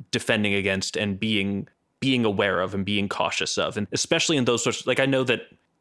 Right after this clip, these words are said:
it, like, I know in hip hop, this was a thing for quite a while and, uh, still is, but, like, of people who are, like, old school hip hop heads trying to make sure that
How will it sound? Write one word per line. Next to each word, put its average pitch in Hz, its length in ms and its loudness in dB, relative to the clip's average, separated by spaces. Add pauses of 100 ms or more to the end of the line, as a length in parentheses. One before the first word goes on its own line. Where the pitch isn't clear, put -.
(100)
it, 156 200 -2
like, 139 160 4
I 139 60 4
know 139 200 4
in 117 80 2
hip 170 200 -2
hop, 110 200 2
this 107 160 -2
was 104 80 -10
a 101 60 -6
thing 98 400 -2
for - 300 -2 (120)
quite 113 240 0
a 104 60 2
while 104 480 2
and, 101 220 0 (220)
uh, 113 120 0 (300)
still 139 280 0
is, 113 340 0
but, 107 240 -2
like, 101 300 0 (240)
of 107 320 2
people 117 360 2
who 120 160 2
are, 107 60 6
like, 101 240 2 (300)
old 127 240 2
school 113 440 2
hip 104 200 0
hop 104 220 2
heads 101 500 0
trying 117 540 0
to - 160 -2
make 104 260 2
sure 104 640 2 (500)
that 107 440 0